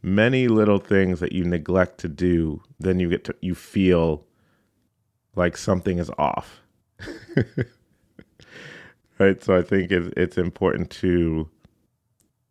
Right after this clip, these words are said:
ev-, do an evaluation of your marriage, the things that you can help out with,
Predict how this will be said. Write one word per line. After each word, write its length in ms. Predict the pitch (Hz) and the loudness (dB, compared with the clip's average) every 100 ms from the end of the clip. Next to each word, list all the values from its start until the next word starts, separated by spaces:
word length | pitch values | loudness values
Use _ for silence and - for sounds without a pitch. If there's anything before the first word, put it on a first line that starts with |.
| _ - | _ 0
ev-, 180 | 85 87 90 | 0 0 0
do 180 | 110 | 2
an 80 | 107 | 4
evaluation 840 | 98 95 92 90 90 101 85 76 - _ _ _ _ - | 2 4 4 4 2 0 -2 -8 -12 _ _ _ _ -4
of 180 | 92 82 | -4 0
your 120 | 87 | -2
marriage, 480 | 82 82 80 80 - | 0 0 0 -4 -8
the 80 | |
things 280 | 80 90 87 | -4 -4 -4
that 140 | 87 - | -6 -8
you 80 | |
can 360 | 80 85 82 80 _ _ _ _ _ | -6 -6 -6 -10 _ _ _ _ _
help 320 | - 98 90 | -2 0 2
out 260 | 87 85 - | 2 0 0
with, 420 | 85 80 78 _ | -2 -2 -6 _